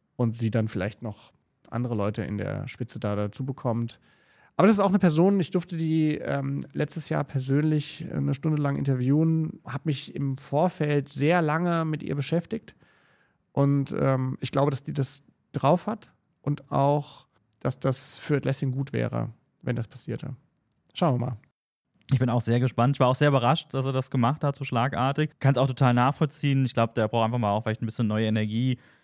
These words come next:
Speaker 2: äh, aus anderen Projekten. Er hat ja auch
Speaker 1: Ah,
Speaker 2: gesagt,
Speaker 1: Ray Dalio kam fünfmal, äh, zu Bridgewater zurück oder dreimal, ich weiß es nicht genau. Ich kann mir gut vorstellen, äh, dass der Scott Farquhar jetzt auch nicht allzu weit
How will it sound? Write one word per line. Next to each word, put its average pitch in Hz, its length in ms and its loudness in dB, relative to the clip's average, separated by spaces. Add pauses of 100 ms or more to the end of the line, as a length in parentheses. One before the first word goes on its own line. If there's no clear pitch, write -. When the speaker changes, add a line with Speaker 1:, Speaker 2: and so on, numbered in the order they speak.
(220)
Speaker 2:
äh, 233 200 -12
aus 107 160 -2
anderen 107 260 2
Projekten. 113 500 -2
Er 110 80 2
hat 113 80 2
ja 131 60 2
auch 139 40 4
Speaker 1:
Ah, 160 80 10
Speaker 2:
gesagt, 165 120 8
Speaker 1:
Ray 180 80 8
Dalio 175 400 6
kam 160 320 4
fünfmal, 175 640 4
äh, 160 140 2
zu 151 120 0
Bridgewater 151 520 2
zurück 135 320 0
oder 135 160 2
dreimal, 143 360 2
ich 131 80 2
weiß 139 140 4
es 147 80 -2
nicht 135 140 0
genau. 135 380 0 (340)
Ich 139 100 -4
kann 160 140 4
mir 156 100 2
gut 147 140 -2
vorstellen, 139 840 0
äh, 135 300 -4
dass 139 180 -2
der 139 160 0
Scott 135 220 -2
Farquhar 135 360 0
jetzt 127 200 -4
auch 135 120 -2
nicht 143 220 -2
allzu 139 340 -2
weit 123 380 -6